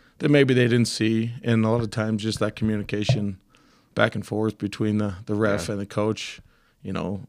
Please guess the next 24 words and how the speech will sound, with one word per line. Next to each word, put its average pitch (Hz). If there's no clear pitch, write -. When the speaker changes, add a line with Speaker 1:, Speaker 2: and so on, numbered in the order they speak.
Speaker 1:
uh, -
you -
know, 107
when 104
I 101
was 107
officiating, 104
you, 101
sometimes 110
you 110
had 110
to 110
go 107
over 110
and 113
say, 98
"Yeah, 98
sorry, 98
coach, 98
I 107
missed 87
that 64
one." 78
Speaker 2:
Yeah. 82